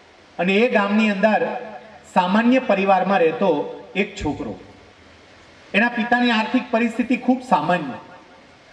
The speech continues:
ગાર માટીના લીપણવાળું, નળિયાવાળું એમનું મકાન. થોડી નાની એવી સૂકી ખેતી, પણ એ ખેતીથી પરિવારનું ગુજરાન ના ચાલે, એટલે એ પરિવારના મોભી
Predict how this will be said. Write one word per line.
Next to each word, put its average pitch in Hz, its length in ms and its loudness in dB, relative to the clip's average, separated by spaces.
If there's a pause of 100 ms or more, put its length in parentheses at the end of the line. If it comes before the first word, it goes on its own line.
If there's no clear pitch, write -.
(260)
ગાર 190 300 2
માટીના 240 420 2
લીપણવાળું, 185 840 0 (160)
નળિયાવાળું 185 760 2 (220)
એમનું 202 240 2
મકાન. 160 360 0 (1400)
થોડી 262 240 2
નાની 240 340 2
એવી 233 260 0
સૂકી 208 240 -4
ખેતી, 196 580 -2 (360)
પણ 196 120 0
એ 220 40 0
ખેતીથી 214 460 0
પરિવારનું 202 600 2
ગુજરાન 185 340 0
ના 208 220 2
ચાલે, 156 380 0 (480)
એટલે 170 200 -2
એ 214 520 0
પરિવારના 196 760 0
મોભી 180 560 0